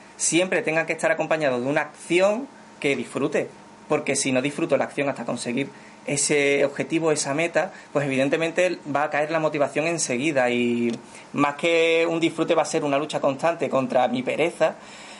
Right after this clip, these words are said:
y que al final, pues, si va a ser simplemente un, digamos, una meta puntual que me va a dar una satisfacción puntual también, pues qué sentido tiene, ¿no? Tenemos que ver desde qué punto nos marcamos esos objetivos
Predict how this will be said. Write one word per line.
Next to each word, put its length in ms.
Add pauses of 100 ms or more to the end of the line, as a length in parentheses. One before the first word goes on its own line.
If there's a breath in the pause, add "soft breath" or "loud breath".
(240 loud breath)
y 340
que 80
al 100
final, 440
pues, 800
si 380
va 80
a 20
ser 160
simplemente 720
un, 1000 (220)
digamos, 380
una 180
meta 440
puntual 580
que 80
me 80
va 100
a 40
dar 100
una 100
satisfacción 580
puntual 380
también, 420 (320 loud breath)
pues 140
qué 80
sentido 400
tiene, 240
¿no? 140 (280 loud breath)
Tenemos 220
que 60
ver 100
desde 260
qué 100
punto 360
nos 180
marcamos 440
esos 260
objetivos 520